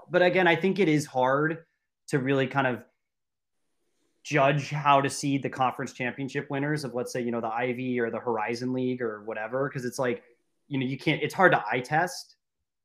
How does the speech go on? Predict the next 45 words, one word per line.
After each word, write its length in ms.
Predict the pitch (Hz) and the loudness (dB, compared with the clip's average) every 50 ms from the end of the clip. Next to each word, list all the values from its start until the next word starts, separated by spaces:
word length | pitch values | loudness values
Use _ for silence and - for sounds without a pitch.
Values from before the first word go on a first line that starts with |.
| _ _ _ - | _ _ _ 0
but 400 | 147 143 139 139 131 127 - - - - _ _ _ _ _ _ _ _ _ _ _ _ _ _ _ _ _ _ _ _ _ _ _ 196 | 2 4 4 4 4 2 0 -2 -8 -18 _ _ _ _ _ _ _ _ _ _ _ _ _ _ _ _ _ _ _ _ _ _ _ 0
you 80 | 202 | 4
know, 80 | 202 190 | 8 8
again, 220 | 185 185 202 190 | 8 8 8 8
I, 80 | 175 185 | 8 8
I 280 | 170 165 185 165 175 185 | 8 6 4 6 6 6
also 240 | 196 214 156 190 202 | 6 6 4 2 0
think 180 | 208 202 156 | 0 0 0
the 80 | 190 180 | 0 0
way 220 | 143 147 147 156 160 | 2 2 2 4 2
that 100 | 160 147 | 2 4
how 160 | 156 151 143 | 4 4 4
the 160 | 127 139 135 | 2 0 -6
seeding 360 | - - 151 143 139 151 151 | -6 -4 -4 -2 -2 0 -2
is 100 | 143 139 | -2 -4
kinda 220 | - 147 143 131 120 | -4 -2 -2 -2 0
wacky, 640 | 110 117 117 117 127 - - 165 165 170 170 170 - - - _ _ _ _ - - - - _ _ _ - | 0 0 0 0 0 -2 -6 -6 -4 -4 -4 -4 -6 -10 -16 _ _ _ _ -20 -20 -20 -20 _ _ _ -20
it, 140 | 151 - - 143 | -20 -16 -12 -12
it 160 | 170 165 - | -12 -6 -2
kinda 200 | 160 165 180 180 | 0 2 2 4
makes 220 | 175 175 156 - | 2 0 -2 -2
the 100 | - 160 | -4 -8
tournament 460 | - - 139 143 143 143 143 135 - - - - - | -6 -4 -2 -2 -2 -2 -2 -4 -6 -8 -14 -12 -8
better 300 | 123 110 117 135 139 151 | -6 -4 -2 -2 -2 -2
in 80 | 165 165 | -2 -2
that 180 | 175 175 170 | -4 -4 -6
sense, 300 | - 190 185 180 180 - | -6 -6 -6 -6 -6 -4
right? 260 | 190 190 196 190 185 | -4 -2 -2 -4 -6
Because, 280 | - 147 143 139 131 135 | -8 -10 -10 -10 -8 -6
you 80 | 143 139 | -6 -6
know, 60 | 135 | -4
because 420 | 123 135 - - - 139 139 127 | -6 -8 -10 -4 -2 -2 -2 -2
it's 200 | 147 131 - - | -2 -6 -6 -4
not 240 | 147 139 135 131 - - 120 | -2 0 0 0 -2 -4 -2
very 280 | 127 127 127 127 120 | -2 -2 -2 -2 -4
structured 720 | 113 - - - 117 113 - - - 143 143 139 143 139 - | -8 -8 -8 -6 -6 -6 -6 -6 -6 -6 -4 -6 -6 -6 -6
as 160 | 139 120 120 | -6 -4 -4
much 200 | 127 131 131 - | -4 -4 -4 -6
as, 120 | 123 113 | -6 -6
let's 180 | 123 120 - - | -6 -6 -4 -6
say, 100 | 131 120 | -6 -6
the 80 | 117 | -6
college 320 | 113 - - 117 117 117 117 | -6 -4 -2 0 0 -2 -4
football 280 | - 123 120 117 117 - | -8 -8 -8 -8 -6 -6
playoff, 380 | 120 117 117 120 131 151 165 | -6 -6 -2 0 0 0 0